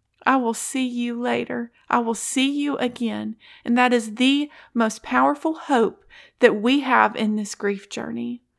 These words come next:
And so when we cry out to God and he hears us, he'll deliver us out of that dry, barren wasteland and bring us to a place of hope. And that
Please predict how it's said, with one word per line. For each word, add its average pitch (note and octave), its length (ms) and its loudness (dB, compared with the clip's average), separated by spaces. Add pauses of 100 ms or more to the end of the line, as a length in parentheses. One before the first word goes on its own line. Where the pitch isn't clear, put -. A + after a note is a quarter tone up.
And A#3 120 -2
so A#3+ 160 4
when A3+ 100 6
we B3 120 6
cry E4 260 2
out D#4 180 2
to B3+ 100 -4
God G#3 460 0 (180)
and G#3 140 -2
he C#4+ 220 2
hears D#4 400 0
us, G#3 240 -2
he'll B3+ 180 -4
deliver B3+ 480 6
us E4 260 2
out B3+ 280 4
of A#3+ 160 0
that A#3 260 2
dry, G#3+ 240 4
barren A#3 320 2
wasteland A3+ 640 -4 (320)
and G#3+ 140 -2
bring A3 200 2
us B3+ 140 -2
to C#4+ 140 0
a C#4+ 60 0
place G#3+ 420 -2
of - 180 -8
hope. - 500 -10 (200)
And G#3+ 220 4
that A#3 500 4